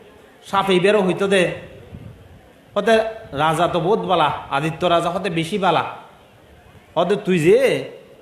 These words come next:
ইবের ফেডার ভিতর গলি লইস, ইবে কত মানুষের উপকার করত,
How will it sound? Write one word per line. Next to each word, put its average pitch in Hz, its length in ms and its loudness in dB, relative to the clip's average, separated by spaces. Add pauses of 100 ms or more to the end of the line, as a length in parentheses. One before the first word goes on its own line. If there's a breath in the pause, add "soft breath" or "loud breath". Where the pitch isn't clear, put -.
(400)
ইবের 185 200 0
ফেডার 165 280 0
ভিতর 202 220 0
গলি 208 240 4
লইস, 208 420 4 (540)
ইবে 196 220 -2
কত 208 180 0
মানুষের 240 360 0
উপকার 180 420 0
করত, 170 300 -2